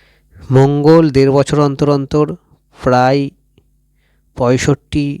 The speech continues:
দিন থেকে সত্তর দিনের জন্য বক্রতা, বক্রগতিতে যায়। শুক্র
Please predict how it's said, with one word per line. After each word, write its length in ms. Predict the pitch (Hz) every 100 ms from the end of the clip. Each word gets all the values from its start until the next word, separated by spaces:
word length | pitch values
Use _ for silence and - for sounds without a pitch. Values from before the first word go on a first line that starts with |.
| 185 127
দিন 180 | 127 131
থেকে 220 | - 131
সত্তর 360 | 127 127 - 131
দিনের 280 | 123 131 127
জন্য 180 | 131 127
বক্রতা, 440 | 113 - 120 113 101 - - -
বক্রগতিতে 640 | 135 120 123 117 113 117 104
যায়। 200 | 87 - _ _ _ _ _ _ _ _ _ _ _ _ _ _
শুক্র 420 | - - 143 -